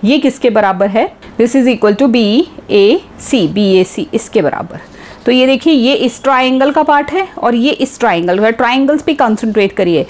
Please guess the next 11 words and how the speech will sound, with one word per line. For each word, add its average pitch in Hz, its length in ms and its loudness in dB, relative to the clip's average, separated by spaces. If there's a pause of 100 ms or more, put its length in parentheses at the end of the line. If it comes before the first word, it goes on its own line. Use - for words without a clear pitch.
(300)
एक 240 180 0
triangle 254 400 0
है 302 100 2
एबीडी, 233 800 0 (220)
उसको - 380 -2
हमने 247 320 0 (180)
congruent 226 440 0
बोल 220 180 2
दिया 240 160 2
एबीसी 220 680 0
के, 156 160 0